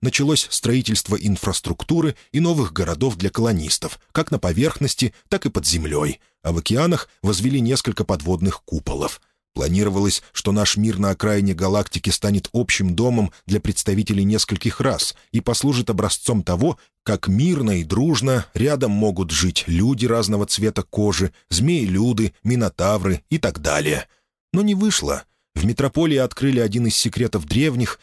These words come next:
и получили доступ к иным измерениям. За такое наследство можно было побороться, и перемирие между вчерашними вынужденными союзниками оказалось нарушено. Снова началась война, и с этого момента пошел отсчет эпохи младших.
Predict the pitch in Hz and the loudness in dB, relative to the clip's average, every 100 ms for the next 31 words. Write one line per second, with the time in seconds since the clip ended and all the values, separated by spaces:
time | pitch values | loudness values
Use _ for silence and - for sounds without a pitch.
0 | - 104 120 123 - 131 87 127 - - | -6 -2 0 2 2 0 0 0 0 -4
1 | - - 123 123 110 98 123 117 76 73 | -4 0 2 2 2 2 2 0 0 -4
2 | 69 - _ _ - 95 87 95 90 90 | -4 -8 _ _ -4 -2 0 0 2 2
3 | - 117 - 95 92 101 90 87 92 90 | 2 0 -2 0 2 2 2 0 0 0
4 | 87 95 120 143 - - - - 90 90 | 0 0 2 2 0 -2 -8 -10 -4 0
5 | 82 110 139 131 123 101 101 - 113 - | 2 2 2 2 0 0 -2 0 0 0
6 | 104 101 90 107 90 95 92 92 - 95 | 0 0 0 0 0 0 2 2 0 0
7 | 95 90 87 - 87 78 - - 92 92 | 2 2 0 0 0 -2 -8 -6 -2 0
8 | 104 104 - 87 82 90 - 80 71 - | 2 2 0 0 0 2 0 -2 -8 -10
9 | _ _ _ - 143 165 98 82 - 82 | _ _ _ -2 0 2 0 -2 -2 -2
10 | 73 78 76 82 120 127 - _ _ 117 | -2 -2 -2 0 0 0 -4 _ _ 0
11 | - 190 180 160 160 156 160 139 139 110 | 2 2 0 0 2 2 2 2 0 -2
12 | - 104 - 120 95 - - 98 107 - | -2 -2 2 2 0 0 -2 0 -2 -2
13 | 85 - 80 85 - 82 - _ 80 78 | -6 -2 -2 0 0 -2 -4 _ -4 -2
14 | 78 73 - - - - | 0 0 0 -2 -4 -12